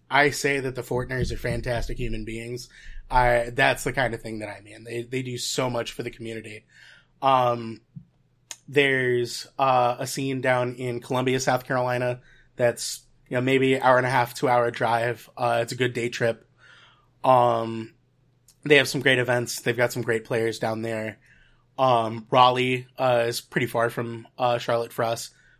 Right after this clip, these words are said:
but there, there's people in Raleigh, there's people in Asheville. Um, I think one or two of the guys,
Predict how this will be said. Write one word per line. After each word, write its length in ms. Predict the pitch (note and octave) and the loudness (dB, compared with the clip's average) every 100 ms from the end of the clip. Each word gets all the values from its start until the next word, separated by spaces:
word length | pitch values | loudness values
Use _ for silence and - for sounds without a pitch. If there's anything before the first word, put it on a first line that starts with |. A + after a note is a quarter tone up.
| _ | _
but 120 | B2 | -4
there, 260 | B2 A#2 | -2 -2
there's 220 | A#2+ C3+ B2+ | -4 -6 -4
people 220 | B2+ A2 | -8 -4
in 60 | |
Raleigh, 380 | A#2 D3 C3+ C3 | 4 4 4 0
there's 160 | A#2+ A2+ | -2 -6
people 220 | A#2 G#2+ | -8 -10
in 80 | G#2+ | -6
Asheville. 680 | C#3 C3 - C3 B2 A#2 A#2 | 0 0 0 -4 -2 -2 -6
Um, 400 | C3 A#2+ A2 A2 - _ _ _ | -4 -2 -2 -10 -18 _ _ _
I 100 | - | -10
think 320 | B2+ C#3 B2+ B2 | -4 -2 -2 -6
one 260 | C#3 D3+ | -2 0
or 60 | C#3 | 0
two 340 | C3 C#3+ C#3 | -2 -2 0
of 160 | B2+ B2+ | -2 -6
the 80 | B2 | -4
guys, 560 | B2+ A#2+ A#2 A2+ - | -2 -2 -4 -8 -12